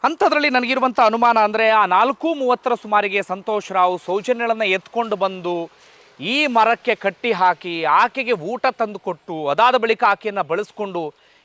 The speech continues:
ಇನ್ನೊಂದು ಮಾಡೋದಕ್ಕೆ ಸಾಧ್ಯವಾ? ಸೌಜನ್ಯ ಜೋರ ಕಿರ್ಚ್ಕೊಂಡ್ರೆ, ಆ, ರೋಡಿಗೆ ಕೇಳಿಸತ್ತೆ ಅಥವಾ ರೋಡಿಗೆ ಕಾಣುತ್ತೆ ನೋಡಿ, ಅಲ್ಲಿ ಯಾರೋ ಒಬ್ರು ಒಂದಷ್ಟು ಜನ ಹೋಗ್ತಿದ್ದಾರೆ,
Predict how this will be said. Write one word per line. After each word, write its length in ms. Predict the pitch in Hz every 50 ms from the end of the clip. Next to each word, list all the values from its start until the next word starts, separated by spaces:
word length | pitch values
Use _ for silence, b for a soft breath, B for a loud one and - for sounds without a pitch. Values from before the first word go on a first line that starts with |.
| b
ಇನ್ನೊಂದು 220 | 196 226 254 254 233
ಮಾಡೋದಕ್ಕೆ 320 | 220 214 208 202 190 -
ಸಾಧ್ಯವಾ? 400 | - 156 151 135 143 131 127 127
ಸೌಜನ್ಯ 420 | 131 - 220 247 233 262 262 269 254
ಜೋರ 380 | 170 127 175 226 254 277 285
ಕಿರ್ಚ್ಕೊಂಡ್ರೆ, 760 | 269 - - - - - - - 320 269 180 120 131 185 254 - b b b b b b b _ -
ಆ, 200 | 202 202 196 180
ರೋಡಿಗೆ 440 | 165 196 262 302 294 302 226 - -
ಕೇಳಿಸತ್ತೆ 480 | - 190 175 165 - 156 127 - - 180 - - _ _ _ _ _ _ 214
ಅಥವಾ 400 | 226 - 247 240 226 220 214 208 180 175 175
ರೋಡಿಗೆ 340 | 170 185 220 262 254 240 254
ಕಾಣುತ್ತೆ 380 | 240 - 254 269 240 170 - 180
ನೋಡಿ, 120 | 170 170
ಅಲ್ಲಿ 120 | 165 165
ಯಾರೋ 140 | 175 185 196
ಒಬ್ರು 200 | 196 175 175 175
ಒಂದಷ್ಟು 240 | 170 175 185 - 196
ಜನ 60 | 175
ಹೋಗ್ತಿದ್ದಾರೆ, 520 | 160 202 220 - - 165 139 - 147 -